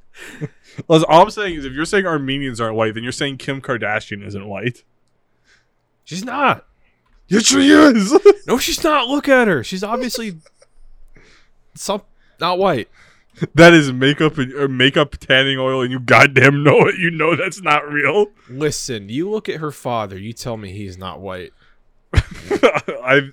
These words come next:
Speaker 1: I don't think I've actually ever looked at Robert Kardashian.
Speaker 2: Oh,
Speaker 1: Except
Speaker 2: I googled
Speaker 1: at,
Speaker 2: Rob
Speaker 1: wait.
Speaker 2: Kardashian, and I got her brother, so I'm gonna
Speaker 1: Hmm?
Speaker 2: get the full name, 'cause <laughs>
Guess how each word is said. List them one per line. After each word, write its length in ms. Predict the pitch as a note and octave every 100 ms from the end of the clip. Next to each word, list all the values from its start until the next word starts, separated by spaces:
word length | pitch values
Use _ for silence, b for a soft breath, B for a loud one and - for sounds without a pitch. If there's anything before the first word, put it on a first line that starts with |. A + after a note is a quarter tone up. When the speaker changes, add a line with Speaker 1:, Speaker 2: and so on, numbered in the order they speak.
| _
Speaker 1:
I 80 | B2+
don't 100 | E3+
think 120 | A#3+
I've 40 | D#3
actually 300 | C#3+ C#3 C#3+
ever 220 | B2 B2
looked 200 | A#2+ A#2+
at 80 | A#2
Robert 280 | A2 G#2+ G2+
Kardashian. 720 | A2+ G#2 G#2 G#2+ A#2 B2 E3+ _ _ _ _ _ _ _ _ b b -
Speaker 2:
Oh, 120 | C#3
Speaker 1:
Except 320 | D3+ D#3+ D#3+
Speaker 2:
I 20 |
googled 60 | G#3+
Speaker 1:
at, 160 | E3+ C3
Speaker 2:
Rob 100 | E3
Speaker 1:
wait. 220 | D3+ B2
Speaker 2:
Kardashian, 600 | C#3+ A2 G#2 G2 - G#2
and 60 | G2
I 100 | A2
got 180 | B2+
her 100 | A#2+
brother, 400 | G2+ G#2 G2 F#2
so 160 | F2+ A#2
I'm 60 | B2
gonna 160 | D3
Speaker 1:
Hmm? 80 | C3+ C#3 _ _ -
Speaker 2:
get 160 | - A2
the 80 | G2+
full 300 | - A2 G2
name, 300 | E2+ E2 F#2
'cause 340 | A2 - -
<laughs> 60 | b